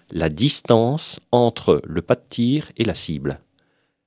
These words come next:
Ah oui, le pied de Heidelberg n'est pas le même, euh, qu'à Ulm, qui n'est pas le même, euh, qu'à Bâle, qui n'est pas le même qu'à, qu'à Strasbourg. Comme ça, il n'y a pas de contestation.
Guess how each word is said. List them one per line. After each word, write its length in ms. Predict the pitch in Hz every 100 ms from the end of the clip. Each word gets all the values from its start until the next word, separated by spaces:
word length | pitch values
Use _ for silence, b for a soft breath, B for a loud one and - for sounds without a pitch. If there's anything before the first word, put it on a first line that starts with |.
| -
Ah 80 | 92
oui, 140 | 117
le 160 | 92 113
pied 340 | - 123 113
de 100 | 92
Heidelberg 560 | 87 85 82 85 127 117
n'est 120 | 92
pas 120 | 95
le 140 | 92
même, 320 | 90 104 107 85
euh, 140 | 78
qu'à 180 | - 80
Ulm, 420 | 87 107 127 104
qui 180 | 98 -
n'est 120 | 90
pas 200 | 85 73
le 100 | 87
même, 320 | 87 98 98 87
euh, 300 | 78 73 71
qu'à 640 | 80 73 67 65 64 62
Bâle, 340 | 69 101 113
qui 100 | 110
n'est 80 | 87
pas 120 | 87
le 120 | 90 85
même 300 | 98 110 110
qu'à, 320 | 65 76 73
qu'à 140 | 82
Strasbourg. 400 | - 92 80 76
Comme 160 | - -
ça, 180 | 110 117 B B _ _ _ _
il 40 |
n'y 20 | 92
a 20 |
pas 100 | 85
de 60 |
contestation. 560 | - 87 82 - - -